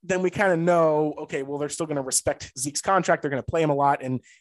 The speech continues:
it might just kinda be the same. And obviously with Dak back and everything, I think the offense is gonna be okay. But I,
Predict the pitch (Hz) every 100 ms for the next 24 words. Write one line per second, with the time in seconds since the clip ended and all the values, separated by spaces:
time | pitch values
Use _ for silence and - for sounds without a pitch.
0 | - 175 170 - - 151 135 131 123 196
1 | 170 160 175 139 131 127 147 139 - 131
2 | 131 131 127 127 143 127 131 127 131 127
3 | 120 113 - 190 160 139 - - - -
4 | 165 147 -